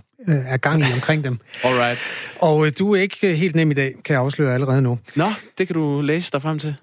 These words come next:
Speaker 1: Ja,
Speaker 2: Ja.
Speaker 1: øh, hvis ikke jeg vidste det i forvejen. Der er også nyt fra smerteforskning, det der hedder placeboeffekten. Altså, man kan jo altid tage et par Panodiler, men der er ting, der virker lige så godt. Blandt andet en læge, der kigger på dig og siger, "Nu får du noget, der hjælper, og det gør ikke spor ondt herefter."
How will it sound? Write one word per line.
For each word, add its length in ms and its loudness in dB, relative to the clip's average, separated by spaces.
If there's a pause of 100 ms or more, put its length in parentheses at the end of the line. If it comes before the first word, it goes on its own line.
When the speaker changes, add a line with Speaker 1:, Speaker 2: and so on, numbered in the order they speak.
(120)
Speaker 1:
Ja, 80 2 (280)
Speaker 2:
Ja. 340 4
Speaker 1:
øh, 60 -2
hvis 140 0
ikke 160 0
jeg 60 0
vidste 220 -2
det 60 -2
i 20 -10
forvejen. 420 0 (260)
Der 60 0
er 100 0
også 300 0
nyt 220 2
fra 240 -2
smerteforskning, 960 -2 (120)
det 100 0
der 60 0
hedder 140 0
placeboeffekten. 1080 -2 (160)
Altså, 320 0
man 140 2
kan 80 0
jo 40 4
altid 200 0
tage 160 0
et 60 -4
par 100 -2
Panodiler, 500 0
men 140 0
der 100 0
er 80 2
ting, 220 0
der 60 0
virker 260 0
lige 160 -2
så 100 0
godt. 320 -6 (160)
Blandt 180 2
andet 220 4
en 80 2
læge, 440 0 (260)
der 60 0
kigger 240 0
på 160 0
dig 100 0
og 60 0
siger, 280 0 (300)
"Nu 60 2
får 180 0
du 100 2
noget, 220 4
der 60 4
hjælper, 320 0
og 120 0
det 120 2
gør 160 2
ikke 160 0
spor 260 0
ondt 160 -4
herefter." 480 0